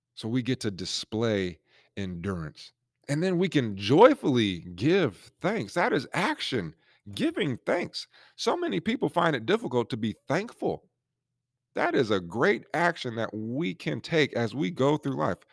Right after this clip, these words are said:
Find ways to give thanks. We can be thankful for little things. We can be thankful for great things.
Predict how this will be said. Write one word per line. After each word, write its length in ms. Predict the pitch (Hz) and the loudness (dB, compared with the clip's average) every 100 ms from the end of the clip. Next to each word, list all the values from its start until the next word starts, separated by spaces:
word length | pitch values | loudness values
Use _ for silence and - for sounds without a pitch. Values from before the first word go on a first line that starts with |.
| - _ - | -20 _ 0
Find 340 | 202 269 160 | 0 0 0
ways 360 | 151 170 147 - | 2 4 2 0
to 120 | 139 | -6
give 380 | 104 131 160 - | -2 -2 -2 -2
thanks. 500 | - 285 - - - _ - - | -2 -2 -8 -16 -18 _ -20 0
We 140 | 202 | 2
can 160 | 254 202 | 4 6
be 100 | 147 | 6
thankful 400 | 185 170 156 143 | 6 4 2 -2
for 320 | - 113 90 - | 4 4 4 -4
little 360 | 90 87 185 220 | -6 4 6 6
things. 400 | 233 185 190 147 | 2 -2 -2 -4
We 80 | |
can 120 | 202 156 | -2 -2
be 80 | |
thankful 380 | 147 139 131 123 | 0 0 0 -4
for 340 | - 110 98 - - - _ 92 | -4 0 0 -2 -16 -20 _ -12
great 500 | 90 101 92 220 - | -2 2 2 2 0
things. 420 | 117 98 87 - | -2 -2 -8 -20